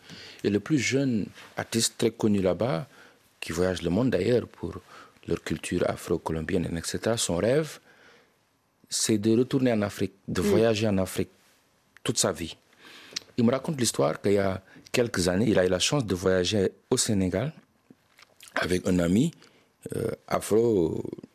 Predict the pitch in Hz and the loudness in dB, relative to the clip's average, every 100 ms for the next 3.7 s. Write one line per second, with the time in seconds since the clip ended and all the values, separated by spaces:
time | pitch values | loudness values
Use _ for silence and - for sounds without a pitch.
0 | _ _ - 92 90 92 113 113 - 95 | _ _ -10 -4 0 0 0 -2 0 2
1 | 90 90 85 - - - 85 85 113 101 | 4 2 0 -8 -18 -2 0 4 4 4
2 | 92 - - 101 110 87 - 80 - 98 | 2 0 -2 0 2 0 -2 -2 0 -2
3 | - 82 80 78 92 147 - | 0 0 0 0 0 -2 -4